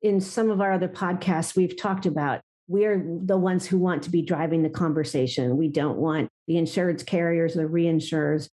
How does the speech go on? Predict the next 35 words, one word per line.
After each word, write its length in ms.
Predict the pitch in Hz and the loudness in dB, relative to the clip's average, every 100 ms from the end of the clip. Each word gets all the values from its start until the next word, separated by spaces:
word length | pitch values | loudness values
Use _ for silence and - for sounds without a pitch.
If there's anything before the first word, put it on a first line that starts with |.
| - | -6
driving 360 | 165 147 147 131 | -4 0 0 -2
it 140 | - | -2
for 120 | 170 | -2
us. 400 | 120 151 135 - | 0 0 -2 -6
So 420 | - 170 160 165 170 _ _ | -2 0 2 0 -4 _ _
totally 320 | - 240 247 233 | -2 0 2 0
agree. 440 | 190 214 254 285 | 0 0 2 0
And 180 | - 180 | 0 2
I'm 200 | 175 180 | 4 2
looking 360 | 202 214 220 196 | 2 2 0 2
forward 340 | 202 196 196 | 0 0 -2
to 180 | - 208 | 0 2
it. 220 | 233 254 - | 2 -2 -2
And 220 | 202 190 | 2 2
that 180 | 202 220 | 2 2
is, 200 | 233 226 | 2 0
by 200 | 214 202 | -4 0
the 100 | 190 | 2
way, 380 | 190 185 185 - - | 2 2 -2 -8 -4
Dan 440 | 214 233 254 254 | 0 2 2 2
dot 300 | 226 220 226 | 0 -2 0
Madej, 640 | 190 214 214 185 175 202 - | 0 0 0 0 0 0 2
M 180 | 196 - | 0 2
A 240 | 202 196 | 2 2
D 460 | 156 190 226 220 220 | 0 0 2 2 0
E 260 | - 226 190 | 2 2 2
J, 420 | 180 226 240 247 | 0 0 2 0
at 200 | 190 190 | 0 -2
alliant 460 | 196 190 202 220 190 | 0 2 2 2 0
dot 240 | 214 190 | -2 -4
com, 480 | - 277 214 165 180 | -4 -2 0 -2 -2
if 220 | - 185 196 | 0 0 2
you 100 | 190 | 2
want 180 | 190 | 2
to 280 | 190 190 190 | 2 2 0